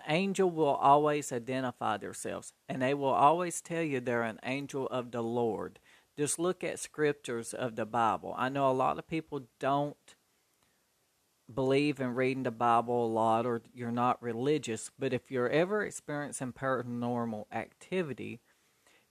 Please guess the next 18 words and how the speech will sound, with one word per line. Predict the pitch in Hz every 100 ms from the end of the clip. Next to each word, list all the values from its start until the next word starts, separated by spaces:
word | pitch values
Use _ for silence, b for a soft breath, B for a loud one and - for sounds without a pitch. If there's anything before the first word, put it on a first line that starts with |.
| -
and | 139 139
you | 165
cannot | 165 160 143 143 143 -
understand | 127 120 113 - 127 120 120
what's | 107 -
really | 123 120 113
going | 104 110 104 95
on, | 135 143 107 110 b b b
you'll | 131 120
find | 120 - 180 220 170
that | 123 120
in | - 123
scriptures, | 117 - 165 175 - 117 110 - -
an | 120 110
angel | - 160 180 160 147
will | 127
always | 117 131 143 131 123
say | - 135 135 120 107 110